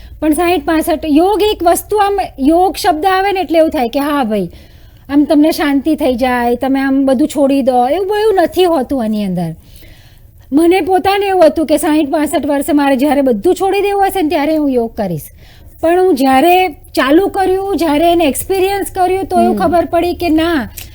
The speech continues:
Speaker 1: આ તો કંઈક વસ્તુ જ જુદી છે આની અંદર. તો એકવાર કરો ચાલુ, જુઓ તમે, શ્વાસ જોડે જોડાઓ, તમારા શરીર, મન, આત્મા જોડે જોડાઓ અને જુઓ તમને ક્યાં લઈ જાય છે એ રસ્તો.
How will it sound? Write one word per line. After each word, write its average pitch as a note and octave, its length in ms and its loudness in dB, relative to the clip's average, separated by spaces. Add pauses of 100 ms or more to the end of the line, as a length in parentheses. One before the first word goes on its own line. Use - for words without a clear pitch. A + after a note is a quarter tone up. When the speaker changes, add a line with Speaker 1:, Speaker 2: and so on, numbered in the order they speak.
(220)
Speaker 1:
આ D#4 80 -6
તો F4+ 140 -4
કંઈક F#4+ 260 -2 (520)
વસ્તુ D4+ 440 2
જ - 40 -10
જુદી E4 280 2
છે A3+ 140 -6
આની G#3 240 -2
અંદર. F3+ 280 -6 (920)
તો F#4 80 -2
એકવાર A4 440 0
કરો F#4+ 260 2
ચાલુ, E4+ 460 2
જુઓ C#4 340 2
તમે, D#4+ 540 -2 (100)
શ્વાસ C#4 360 0
જોડે F4 280 0
જોડાઓ, C#4 480 -2
તમારા D4 360 -2
શરીર, D4+ 460 0
મન, C#4 480 2
આત્મા D4+ 340 -2
જોડે C4+ 300 0
જોડાઓ B3 420 -2 (840)
અને F#4 180 -6
જુઓ D4+ 280 2
તમને G4+ 560 -4 (180)
ક્યાં F4 220 -2
લઈ C4+ 180 2
જાય F4 240 0
છે - 140 -6
એ D4 120 0
રસ્તો. G3 480 -6